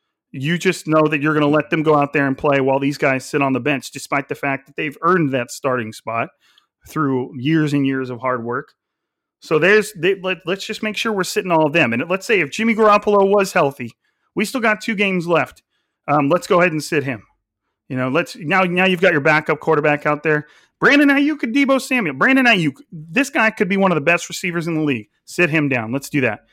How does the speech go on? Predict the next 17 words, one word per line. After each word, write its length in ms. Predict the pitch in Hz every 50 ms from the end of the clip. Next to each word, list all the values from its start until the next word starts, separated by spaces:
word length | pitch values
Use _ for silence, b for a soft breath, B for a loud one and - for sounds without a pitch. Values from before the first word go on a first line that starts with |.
| _ _ _ -
It's 420 | 135 160 175 135 139 151 - -
too, 220 | - 196 202 202 185
it's 240 | 214 170 151 - -
too 160 | - 190 196
risky. 480 | 214 294 330 - - 277 233 175 - _ _ _ _ _ _ _ _ _ _ _ _ -
We've 180 | 143 208 233
been 100 | 226 269
eliminated 520 | 262 262 254 277 269 269 269 277 269 277 262
from 140 | - 285 269 277
the 60 | -
playoffs. 440 | - 285 320 320 294 208 143 - -
Why 200 | 165 170 196 240
are 60 | 277
these 160 | 294 277 262
guys 260 | - 302 294 294 294
out 200 | 285 294 339 -
there? 280 | - 311 254 151 123